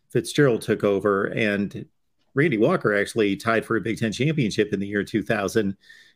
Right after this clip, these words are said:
and Gary Barnett did great things, obviously, with a Rose Bowl and a Citrus Bowl in the mid-nineties. So it's been achieved. Now,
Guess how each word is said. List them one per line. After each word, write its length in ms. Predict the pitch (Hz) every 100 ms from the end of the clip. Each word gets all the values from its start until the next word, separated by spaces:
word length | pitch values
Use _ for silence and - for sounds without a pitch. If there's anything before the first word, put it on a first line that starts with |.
| _
and 180 | 127 104
Gary 240 | 131 123
Barnett 400 | 113 110 110 151
did 160 | 127 104
great 260 | - 104 -
things, 240 | 113 95
obviously, 480 | 104 98 90 - 110
with 160 | 95
a 60 | 98
Rose 300 | 95 127 117
Bowl 380 | - 104 104 107
and 120 | 98
a 40 |
Citrus 420 | 92 135 - 123 -
Bowl 380 | 107 101 101
in 120 | 117 98
the 60 |
mid-nineties. 680 | 101 104 92 117 139 92 92
So 280 | - 120 113 - -
it's 200 | 143 127
been 280 | 104 214
achieved. 720 | 147 101 - - 196 113 98 127
Now, 400 | 123 120 113